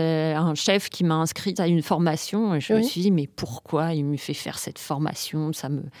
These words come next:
Speaker 1: ça me saoule, hein. » <laughs> Je vais le dire cash.
Speaker 2: Ouais.
Speaker 1: Et, euh, en fait, cette formation, c'était, euh, euh, en mode décalé, c'est-à-dire qu'on a passé notre après-midi à jouer, c'était sur les méthodes agiles, et
Speaker 2: D'accord.
Speaker 1: on a joué et on en a tiré des conclusions.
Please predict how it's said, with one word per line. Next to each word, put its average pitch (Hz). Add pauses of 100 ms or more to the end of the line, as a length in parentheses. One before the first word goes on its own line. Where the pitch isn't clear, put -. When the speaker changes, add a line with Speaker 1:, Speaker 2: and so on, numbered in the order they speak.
(220)
Speaker 1:
ça -
me 156
saoule, 208
hein. » 170
<laughs> -
Je 214
vais 165
le 160
dire 175
cash. 294
Speaker 2:
Ouais. 220 (720)
Speaker 1:
Et, 240
euh, 180
en 170
fait, 262
cette 262
formation, 190
c'était, 226
euh, 175 (340)
euh, 160
en 151
mode 196
décalé, 190
c'est-à-dire 170
qu'on 196
a 151
passé 160
notre 170
après-midi 175
à 165
jouer, 160
c'était 165
sur 160
les 160
méthodes 165
agiles, 151 (200)
et 185
Speaker 2:
D'accord. 190
Speaker 1:
on 175
a 170
joué 180 (100)
et 226
on 185
en 175
a 170
tiré 190
des 202
conclusions. 190